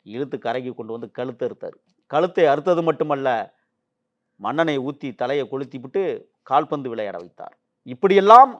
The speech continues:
ஒரு மிகப்பெரிய துரோகங்களை இந்த டி எஃப் ஓ சீனிவாசன் செய்த காரணத்தால் தான் வீரப்பனார் இவ்வளவு பெரிய வன்மத்தை வைத்து வதம் செய்ய வேண்டிய இடத்திற்கு தள்ளப்பட்டார். அதை அவரே பதிவிடுகிறார். அதை துல்லியமாக இன்றைக்கு படமாக்கியிருக்கிறார்கள்.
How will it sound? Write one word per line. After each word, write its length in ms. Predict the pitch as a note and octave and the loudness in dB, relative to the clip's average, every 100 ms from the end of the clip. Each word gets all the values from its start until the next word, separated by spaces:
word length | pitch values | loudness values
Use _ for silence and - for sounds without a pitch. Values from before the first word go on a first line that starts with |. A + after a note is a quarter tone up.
| - F3+ | -6 -2
ஒரு 160 | D#3+ C#3+ A#2+ - _ A#2+ C3+ | 0 0 -4 -10 _ -10 2
மிகப்பெரிய 480 | D3 B3 C4 C4 A#3+ | 6 8 6 4 2
துரோகங்களை 500 | G#3 A3 E3 F3+ E3+ C#3 A#2 | 4 4 2 0 0 -2 -6
இந்த 160 | C3+ G#2+ | -14 -10
டி 80 | D#3+ D#3 | -6 -6
எஃப் 120 | C#3 | -6
ஓ 60 | A#2+ | -10
சீனிவாசன் 600 | - C#3 C3 A2 G#2+ F#2 - _ _ _ - | -12 -12 -8 -10 -10 -20 -20 _ _ _ -10
செய்த 200 | C#3+ F#3 F#3+ | -6 -2 -2
காரணத்தால் 560 | C#3+ A#2 G2 E2 D#2+ | -2 -10 -12 -14 -12
தான் 180 | F2 C3 - _ _ _ _ _ _ _ _ _ | -12 -14 -16 _ _ _ _ _ _ _ _ _
வீரப்பனார் 500 | A#2 D#3 D3+ C3+ A#2 G2+ G2 | -2 -2 0 -4 -4 -6 -10
இவ்வளவு 260 | B2 F3 G3+ | -2 2 4
பெரிய 220 | G3 G3+ | 2 2
வன்மத்தை 400 | F3+ E3+ F3+ F3+ | 2 2 0 -2
வைத்து 220 | D#3 C#3 A#2+ | -4 -4 -4
வதம் 260 | A#2 B2+ - | -2 -2 -6
செய்ய 140 | B2 A2+ | -12 -12
வேண்டிய 240 | G#2 G2 | -12 -12
இடத்திற்கு 360 | B2+ A2+ A2 G#2 | -12 -12 -12 -14
தள்ளப்பட்டார். 580 | G#2+ G2 - F#2+ F2 C#2+ - - | -14 -14 -14 -14 -12 -12 -10 -4
அதை 120 | F3+ G#3 D3+ | 0 4 6
அவரே 220 | G3+ B3 | 8 8
பதிவிடுகிறார். 680 | B3 G3+ G#3+ F#3 C3 F2 - _ _ _ _ _ _ _ _ _ _ _ - G2+ | 6 2 0 -4 -4 -8 -10 _ _ _ _ _ _ _ _ _ _ _ -10 -8
அதை 160 | A2+ A2 - | -8 -10 -6
துல்லியமாக 640 | F#3 G#3+ A3 G3+ F3+ D#3 | -2 -2 2 6 6 4
இன்றைக்கு 240 | C#3+ A#2 F#2+ | -2 -8 -8
படமாக்கியிருக்கிறார்கள். 800 | G#2+ F#2+ E2+ - _ - - _ | -10 -10 -14 -18 _ -20 -20 _